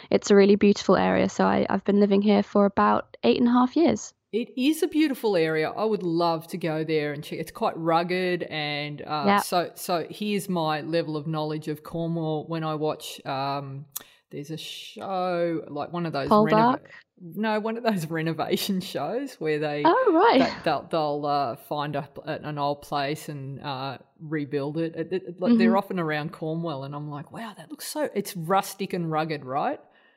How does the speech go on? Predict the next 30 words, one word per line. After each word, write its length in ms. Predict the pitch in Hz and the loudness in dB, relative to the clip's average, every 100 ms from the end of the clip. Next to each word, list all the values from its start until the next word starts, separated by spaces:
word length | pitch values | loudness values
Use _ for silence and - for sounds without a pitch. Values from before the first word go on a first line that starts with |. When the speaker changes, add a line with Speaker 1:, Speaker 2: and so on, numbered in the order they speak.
| _ _ _ | _ _ _
Speaker 1:
Yeah, 240 | 233 202 | 6 6
it's 160 | 196 - | 0 0
very, 240 | 226 214 | 2 2
and 100 | 214 | 2
it's, 180 | 214 - | -2 -2
it's 200 | 220 214 | -4 0
actually 320 | 220 - 233 | -2 0 0
one 80 | 220 | 2
of 80 | 202 | 2
the 80 | 196 | 0
spots 380 | - 208 - 214 | -2 -2 0 -2
in 60 | |
the 80 | 208 | -2
U 100 | 202 | -2
K 240 | - 196 | -2 -2
which 100 | 202 | 0
has 200 | - 196 | 0 0
the 100 | - | 2
most 360 | 202 196 196 - | 4 4 2 -4
sandy 360 | - 202 202 196 | 2 4 4 4
beaches, 680 | 226 220 220 208 202 190 | 4 6 6 8 6 2
and 440 | 196 190 190 196 - - - - | 2 4 4 2 -4 -12 -18 0
it's 240 | - - - | 2 2 0
this 320 | 202 196 - | 4 4 0
holiday 680 | 214 202 190 185 175 190 175 - | 0 4 4 4 2 2 -2 0
area 400 | - 190 196 196 | 2 4 4 2
of 80 | - | 0
the 80 | |
country, 440 | 208 196 226 - 208 | -2 0 0 -2 0
basically. 520 | 196 190 233 202 190 | 0 0 0 0 0